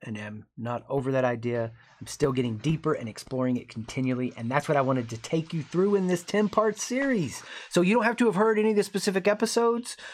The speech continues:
uh, to get value out of today's. You just dive in, audio or video, podcast, YouTube, wherever you find yourself.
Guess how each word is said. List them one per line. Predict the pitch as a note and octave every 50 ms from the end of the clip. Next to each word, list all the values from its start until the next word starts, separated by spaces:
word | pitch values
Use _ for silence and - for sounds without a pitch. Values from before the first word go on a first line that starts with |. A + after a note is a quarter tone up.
| - - - - -
uh, | - C#3+ C#3+ C#3+ C#3+ B2 - -
to | - - D#3 D3+ C#3 - - - D3
get | D3 F#3 - - -
value | E3+ D#3 E3+ F3 E3+ F#3 F3+ F3+
out | E3+ D#3+
of | D#3
today's. | - D#3+ D#3 F3+ F#3+ G3+ G3+ G#3+ G#3+ - - -
You | - B2
just | A#2+ C3 A#2+ A2+ A#2
dive | D3+ D3+ D#3+ D#3+ D#3
in, | E3+ E3+ E3+ E3+ E3+ D#3+ C3 - -
audio | - C3+ C#3 C#3+ D3+ D3 D3+ D3 D3 D3+ D3+ D#3+ D#3+ - _ - - _ _ _ _
or | - A2+ A2 A2
video, | A2 B2+ C#3 C#3+ C#3+ C#3 C3+ C3 B2+ - _ _ -
podcast, | - C#3 C3+ - D3 C3+ C3
YouTube, | - C3+ C3 B2+ C3+ C3+ B2+
wherever | B2 B2 B2 B2+
you | C3 B2
find | B2 B2+ B2+ B2+ B2
yourself. | B2 - - B2 A#2+ A#2+ A#2+ - -